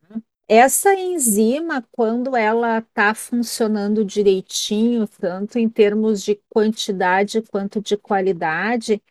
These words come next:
ela tem uma função bem importante, que é a de transformar o aminoácido fenilalanina em tirosina, que é um outro aminoácido.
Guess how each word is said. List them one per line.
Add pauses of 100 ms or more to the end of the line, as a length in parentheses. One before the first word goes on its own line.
(160)
ela
tem
uma
função
bem
importante,
que
é
a
de (140)
transformar (500)
o
aminoácido
fenilalanina (240)
em (720)
tirosina,
que
é
um
outro
aminoácido.